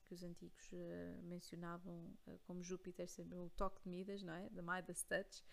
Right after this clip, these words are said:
Ahm, Marte, porque é aquilo que determina a ação, não é? Nós podemos ter um Sol maravilhoso. Ok, imaginem, eu vou-vos dar o, o meu exemplo. Ah, não vou aqui dar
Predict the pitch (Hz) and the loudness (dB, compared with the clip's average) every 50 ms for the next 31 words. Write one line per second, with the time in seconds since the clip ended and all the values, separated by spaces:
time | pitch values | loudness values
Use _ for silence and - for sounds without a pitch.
0 | - - - - - - - - - - - 190 185 185 185 190 190 185 185 185 | -4 -4 -4 -6 -8 -8 -10 -10 -4 8 12 12 12 12 12 12 10 8 6 4
1 | 185 180 - - 196 190 190 196 196 208 202 - - 190 175 - - 196 - - | 2 0 0 2 4 6 8 8 8 6 4 2 -2 -4 12 12 12 12 12 12
2 | - 196 185 190 - - 233 - - - 208 190 - - 202 190 185 185 180 180 | 12 8 6 4 2 0 0 0 0 0 0 0 2 2 2 4 4 4 4 4
3 | 180 180 180 - - 196 208 247 262 220 185 180 196 214 220 - - 208 202 196 | 4 4 6 4 4 4 4 4 4 4 4 4 4 4 2 4 6 6 6 8
4 | 196 - 214 196 202 202 196 - - 196 196 196 196 196 190 196 190 180 180 180 | 8 8 8 8 8 8 8 8 10 10 10 10 12 12 12 12 10 8 6 8
5 | 185 202 233 240 226 208 202 190 190 - - - - - - - - - - 196 | 10 10 10 10 8 4 2 0 0 2 2 2 2 2 0 -2 6 8 8 10
6 | - - 220 220 208 208 208 202 214 220 208 208 202 196 196 - - - 220 220 | 12 12 12 12 12 10 10 10 10 10 8 6 6 4 2 2 2 4 4 6
7 | 240 254 254 240 233 240 226 226 220 220 - - - - 214 208 220 233 226 220 | 6 4 8 10 12 12 12 12 10 8 6 4 0 0 4 8 8 10 10 10
8 | 214 185 180 180 165 165 - - 165 - - 175 170 175 175 180 190 190 185 185 | 8 8 6 6 6 6 6 6 4 0 2 2 4 4 4 4 4 2 2 2
9 | 185 190 190 190 190 - - 185 180 180 185 196 202 196 185 185 180 | 2 4 4 2 2 -2 -2 -2 0 -2 -2 -2 0 2 2 2 2